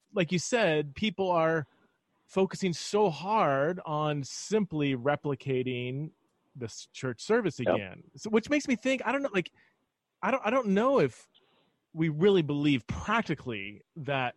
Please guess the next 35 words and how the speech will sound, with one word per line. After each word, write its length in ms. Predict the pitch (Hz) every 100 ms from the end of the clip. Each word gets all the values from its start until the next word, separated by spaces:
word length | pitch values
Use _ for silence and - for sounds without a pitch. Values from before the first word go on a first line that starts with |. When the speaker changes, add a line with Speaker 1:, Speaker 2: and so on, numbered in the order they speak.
| _
Speaker 1:
church 360 | - 156 139 135
is 100 | 113
much 300 | 139 151 135
more 240 | 131 127
than 140 | 123 117
a 180 | 113 - _ _
large 300 | 127 139 120
gathering, 320 | 135 123 120
much 220 | 127 123 127
more 160 | 123
than 120 | 120
a 60 | 117
sermon, 300 | - 127 117
much 200 | 120 -
more 120 | 123 117
than 140 | 110
a 40 |
service, 420 | 107 143 127 110 -
'cause 140 | 120
it 40 |
seems 240 | 113 151 131
like 140 | 117
that's 180 | 131 123
a, 80 | 107 -
a 100 | 127
still 460 | - - 180 165
the, 140 | 120 113
the 180 | 110
one 340 | 127 139 165 151
thing 200 | 165 156
that 100 | 151
<laughs> 280 | 180 - 269
I 40 |
see 200 | - 202
churches, 440 | 160 180 165 160